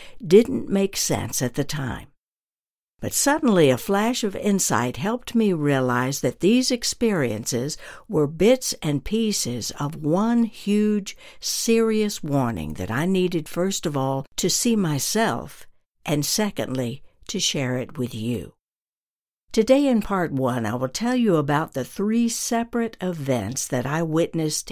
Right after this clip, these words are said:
in stages that make up this warning. I consider the warning urgent because I believe it may happen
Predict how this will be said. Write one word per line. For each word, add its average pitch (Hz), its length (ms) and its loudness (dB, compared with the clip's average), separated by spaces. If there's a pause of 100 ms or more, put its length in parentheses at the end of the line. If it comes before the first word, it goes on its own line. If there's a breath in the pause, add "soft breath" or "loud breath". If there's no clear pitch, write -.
in 185 160 0
stages - 880 -2 (200)
that 143 180 -4
make 175 340 2
up 131 200 -4
this 135 260 -6
warning. 113 500 -6 (880)
I 135 120 2
consider 214 560 2
the 180 120 4
warning 190 480 0
urgent 170 600 -4
because 139 360 -2
I 127 120 2
believe 151 600 2
it 175 200 2
may 175 280 2
happen 147 640 -8